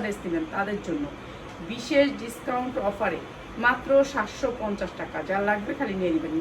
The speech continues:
মাত্র সাতশো পঞ্চাশ টাকা, ঠিক আছে? সাতশো পঞ্চাশ টাকায় অনেক সুন্দর ড্রেস, পিওরের ভিতরে ড্রেস, মাত্র সাতশো পঞ্চাশ টাকায় ফোর পার্ট। এগুলো কিন্তু ধামাকা ডিসকাউন্টে ছাড়তেছি, ধামাকা ডিসকাউন্টে ছাড়তেছি। এক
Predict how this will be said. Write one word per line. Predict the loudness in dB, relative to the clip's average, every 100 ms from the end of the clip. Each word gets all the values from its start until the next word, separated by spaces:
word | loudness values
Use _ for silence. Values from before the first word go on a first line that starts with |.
| 0
মাত্র | 0 -2 -4 -4 0
সাতশো | 0 0 -4 -2 -2 -2
পঞ্চাশ | -4 -4 -2 -2 -2 -4
টাকা, | -6 -6 -12 -12 -12 -12 -12 -12
ঠিক | -4 -2
আছে? | 0 -4 -2
সাতশো | -2 -2 -2 0 0
পঞ্চাশ | 0 -2 -2 -6 -4
টাকায় | -8 -6 -10 -10 -12 -12 -14 -14 -6 0
অনেক | 0 0 0
সুন্দর | 2 4 4 6
ড্রেস, | 4 4 -2
পিওরের | 0 2 4 6 4
ভিতরে | 2 0 0
ড্রেস, | 0 0 0
মাত্র | 0 0 -2
সাতশো | 0 -2 -2 -6 -2
পঞ্চাশ | -2 -2 -4 -4
টাকায় | -2 -2 -6 -10 -14 -14 -8 6
ফোর | 8 8
পার্ট। | 6 2 -2 4 6
এগুলো | 8 6
কিন্তু | 6 2 2
ধামাকা | 4 6 8 8 6
ডিসকাউন্টে | 4 4 4 6 2 0
ছাড়তেছি, | -2 -2 -8 -8 -10 -12 -12 -12 -12 -6 -2
ধামাকা | 2 2 4 2
ডিসকাউন্টে | 2 0 -2 0 0
ছাড়তেছি। | -2 -2 -4 -4 0
এক | 2